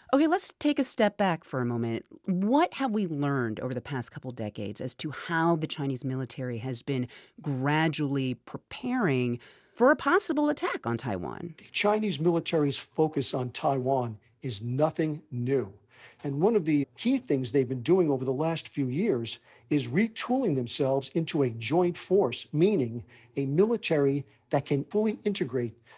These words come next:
Speaker 2: the Army, the Navy, the Air Force, the Second Artillery, or now which is known as the Rocket Forces, the Missile Forces, cyber,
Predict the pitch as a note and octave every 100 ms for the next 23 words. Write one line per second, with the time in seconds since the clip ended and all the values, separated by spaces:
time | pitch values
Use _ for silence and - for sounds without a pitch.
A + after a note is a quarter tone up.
0 | _ C3+ F3+ G#3 F#3 C#3 A#2 B2+ D3+ G#3+
1 | F#3 C3+ A#2 B2 - G3 A#3 - C3 A#2
2 | - - _ - C3 - - G3 G3+ F#3+
3 | F3 D#3 G#3+ G#3 F3+ C#3 C#3+ D#3 D#3+ D#3
4 | C#3+ C#3 D#3+ D3+ C#3 B2+ D#3 G#3 E3 -
5 | B2 A2+ - C3 C#3 D3+ G3 G3 - -
6 | B2+ B2 C3+ - - F#3 G#3 G#3 B2+